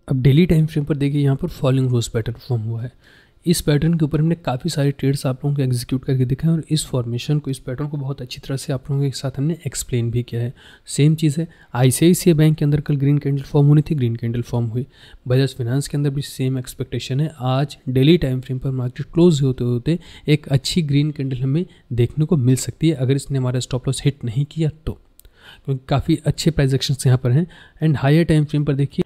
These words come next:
ट्वेंटी फिफ्थ of सेप्टेम्बर की ये वाली कैंडल है, जिसका लो बहुत अच्छा एक सपोर्ट एरिया है। So ये हमारी आज की मास्टर कैंडल है, इसके according ये सारी एनालिसिस और रीडिंग्स हमने की हैं। प्राइस ने क्या किया है कि अगर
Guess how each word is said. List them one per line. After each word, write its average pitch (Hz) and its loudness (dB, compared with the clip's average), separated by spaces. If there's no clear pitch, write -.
ट्वेंटी 139 2
फिफ्थ 175 0
of 160 2
सेप्टेम्बर 139 -2
की 135 -4
ये 135 4
वाली 131 2
कैंडल 120 -8
है, 139 -6
जिसका 156 -4
लो 143 2
बहुत 160 -6
अच्छा - -2
एक 165 -2
सपोर्ट 135 -2
एरिया 117 -2
है। 151 -18
So 165 0
ये 139 6
हमारी 143 2
आज 131 -6
की - 0
मास्टर 131 0
कैंडल 139 0
है, 151 2
इसके 135 -4
according 143 0
ये 175 0
सारी 139 -2
एनालिसिस 135 -2
और 151 0
रीडिंग्स 127 -2
हमने 127 0
की 123 -4
हैं। 117 -2
प्राइस 135 0
ने 151 2
क्या 135 0
किया 120 -4
है 170 0
कि - -4
अगर 160 4